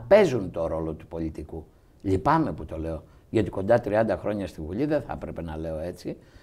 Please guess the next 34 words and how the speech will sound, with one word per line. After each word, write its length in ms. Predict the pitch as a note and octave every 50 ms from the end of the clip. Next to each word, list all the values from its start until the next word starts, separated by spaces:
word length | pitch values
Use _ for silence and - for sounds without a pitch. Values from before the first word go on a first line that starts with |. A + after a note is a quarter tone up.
| - - - -
αλλά 400 | - B2+ C3 B2+ C3 B2+ - -
λυπάμαι. 600 | - C#3 D3 F3 F3 F#3+ G#3 G3 D3+ G#2 D2+ C#2 - - - - - - - - - - -
Δεν 180 | - A#3+ C4+ C4
είναι 140 | C4 A#3+ G#3
αυτοί 220 | - - - -
που 120 | G2 F#2 -
καθοδηγούν 720 | - F2 E2 G#2 F#2 E2+ E2+ E2 D#2 G2 A2+ C3+ C#3+ - - - -
και 120 | - B2+ -
το 100 | - A#2
ξέρει 400 | - - - C3 B2+ B2 G#2+ G2
ο 60 | F2
κόσμος. 440 | - - F2+ E2 D#2 C#2+ D#2 - - - - _ -
Βλέπει, 380 | - B2 C#3 D#3 C#3+ A2 F#2+ F#2+
λέει, 300 | A2+ C#3+ D#3+ D#3+ - - - - - -
«Κόμμα 260 | - - F3 F3 D#3 C#3
Κασελάκη». 540 | - C#3+ C3 - C#3 C#3 C#3 B2 - - - - - - -
Μα 140 | D4 C4 -
πήγε 300 | - G3+ E3+ C#3+ C#3+ D#3
ο 60 | C#3+
Κασελάκης, 500 | - A#2+ A2+ A#2 G2 G#2+ A#2+ A#2 - -
έχει 180 | C3+ D3 C#3+ -
κόμμα, 340 | - A2+ A2+ C#3 C3+ G#2+ A2+
έχει 180 | D3+ - -
αυτό. 240 | - - - D#4 D#4 - - - -
«Όχι», 280 | - C#5 C#5 A3+ A#3 A#3
λέει, 140 | A#3 A#3
«τον 160 | A#3+ A#3+ A#3 A#3
μετρήσαμε», 600 | A3+ A3 - A#3+ C4 - F#3 - E3+ C3 B2 B2
λέει, 260 | C3+ D3+ F3+ G#3 G#3+ G3+
«ε, 60 | G#3+
ε, 500 | G#3+ G3 A3 G#3+ G#3 G3+ A3 G#3+ G3+ G#3+
ε, 40 | G#3
στις 240 | - - G#3+ G#3
δημοσκοπήσεις». 640 | G3 G#3 G#3+ G#3+ F#3 - G3+ F#3+ G3+ G3+ F3 -